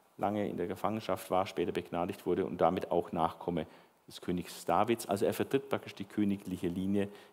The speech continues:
des Davidshauses. Jeschua, der Sohn Josadaks, war Hohepriester und auch Nachkomme Aarons.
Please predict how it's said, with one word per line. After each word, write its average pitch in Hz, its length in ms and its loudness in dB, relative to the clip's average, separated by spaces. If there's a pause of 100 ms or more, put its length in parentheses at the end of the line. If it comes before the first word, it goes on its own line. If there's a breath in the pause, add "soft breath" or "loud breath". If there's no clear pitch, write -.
(160)
des - 140 -14
Davidshauses. - 840 0 (520 loud breath)
Jeschua, 190 440 10
der 185 100 8
Sohn 156 240 8
Josadaks, 156 600 8
war 143 120 8
Hohepriester 143 560 8
und 143 160 2
auch 175 220 8
Nachkomme 120 580 6
Aarons. 123 600 6